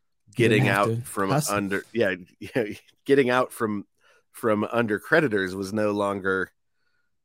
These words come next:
Speaker 2: the inspiration. And, and, and so, which is gonna, which then in turn, you know, inspires other people. And you think how different that is than, like,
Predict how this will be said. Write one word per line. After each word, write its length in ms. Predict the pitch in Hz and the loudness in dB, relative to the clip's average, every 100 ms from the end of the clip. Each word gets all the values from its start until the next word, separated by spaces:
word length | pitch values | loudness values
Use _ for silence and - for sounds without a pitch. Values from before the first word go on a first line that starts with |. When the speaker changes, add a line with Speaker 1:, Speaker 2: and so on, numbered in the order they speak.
| _ - | _ -4
Speaker 2:
the 120 | 104 | -4
inspiration. 840 | 110 - 95 110 127 92 82 80 - _ _ _ | -4 -6 -4 -4 -4 -6 -10 -12 -18 _ _ _
And, 160 | - 101 - | -4 -4 -4
and, 180 | 98 - - | -8 -8 -6
and 200 | 107 101 | -4 -2
so, 200 | - 101 | -4 -2
which 220 | 117 135 | 0 0
is 140 | 135 - | 0 0
gonna, 240 | 139 131 | 2 2
which 220 | 127 127 | 0 -4
then 220 | 104 135 151 | 2 4 4
in 120 | 127 | 4
turn, 540 | - 170 143 110 101 - | 2 2 2 0 -4 -6
you 80 | 107 | -4
know, 120 | 98 | -4
inspires 760 | 98 104 - 110 113 101 90 - - | -4 -6 -2 0 0 -2 -6 -12 -4
other 240 | 127 156 | -2 0
people. 500 | - 90 85 76 64 _ - - | -4 -8 -8 -12 -12 _ -20 -8
And 80 | 156 | -4
you 80 | 151 | -2
think 160 | 156 | -2
how 200 | 147 160 | 2 2
different 420 | 127 135 - 127 | 2 0 0 0
that 180 | 104 101 | 4 4
is 280 | 98 98 87 | 4 0 -2
than, 180 | 98 95 | -4 0
like, 280 | 92 87 | 0 -2